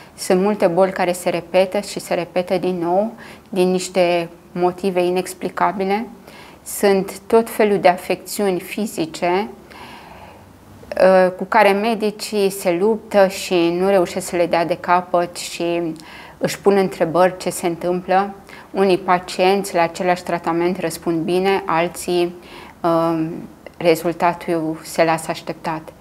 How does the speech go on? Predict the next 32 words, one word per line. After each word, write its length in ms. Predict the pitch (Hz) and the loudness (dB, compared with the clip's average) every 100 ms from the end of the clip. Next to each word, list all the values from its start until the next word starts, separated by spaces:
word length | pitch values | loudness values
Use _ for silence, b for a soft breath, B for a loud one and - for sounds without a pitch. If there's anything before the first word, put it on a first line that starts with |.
| B B B B B - | B B B B B -10
Sunt 340 | - 196 175 | 2 2 2
multe 400 | 202 220 233 233 | 0 2 2 2
tulburări, 680 | 202 185 143 165 180 196 196 | 0 -2 0 0 4 4 4
multe 480 | 180 175 180 175 170 | 0 -2 0 -2 0
relații 480 | 165 160 175 175 170 | 0 2 2 0 -6
distruse, 840 | 165 - 175 175 180 202 190 185 | -6 -8 -8 -8 -4 0 0 0
multe 300 | 175 175 190 | -2 -2 -4
vieți 540 | 165 170 190 185 - - B B | -4 2 2 0 -8 -14 B B
afectate 920 | B 180 175 175 - 185 175 175 190 185 | B 2 2 -2 -2 -2 -2 -2 -2 0
de 260 | 165 165 165 | 0 0 -2
traumă, 480 | - 170 170 185 185 | 0 2 2 0 -2
fără 240 | - 196 | 0 -2
ca 160 | 190 170 | 0 0
oamenii 380 | 170 165 165 160 | 2 0 -2 -4
să 160 | 165 | -8
știe 300 | 160 - 185 | -10 -4 0
acest 360 | 165 165 160 - | 0 -2 -8 -6
lucru. 400 | 165 160 180 196 - B B B - - - - - - - - - B B | -6 -4 -4 -4 -8 B B B -20 -20 -20 -20 -20 -20 -20 -16 -16 B B
Poate 260 | - 180 180 | 2 2 2
că 100 | 185 | 0
viața 380 | 175 185 185 175 | 2 2 2 2
oamenilor 340 | 175 175 170 | 2 2 0
până 200 | 170 180 | -2 -2
într-un 240 | 170 180 | -2 -4
punct 260 | 160 185 175 | -6 -6 -4
a 60 | 165 | -2
mers 280 | 170 170 - | -2 -4 -4
bine, 440 | 170 175 202 233 196 | -2 0 0 -2 0
dar 220 | 170 170 | 2 2
dintr-o 380 | 160 190 185 208 | 0 -4 -4 0
dată 340 | 170 170 190 | 2 2 -2
parcă 320 | 185 175 - | -4 -4 -4